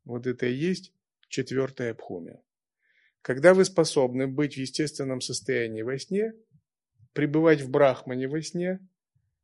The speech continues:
значит, вы способны контролировать свою реинкарнацию. Значит, вы способны достичь освобождения в сновидении.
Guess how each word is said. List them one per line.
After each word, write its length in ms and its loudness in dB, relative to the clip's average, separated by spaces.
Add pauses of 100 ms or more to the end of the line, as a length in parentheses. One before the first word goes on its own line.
(140)
значит, 320 -2
вы 140 0
способны 560 0
контролировать 680 0
свою 260 -2
реинкарнацию. 1000 -10
Значит, 380 -6
вы 360 2
способны 680 -2
достичь 480 -6
освобождения 840 -10
в 60 -16
сновидении. 680 -18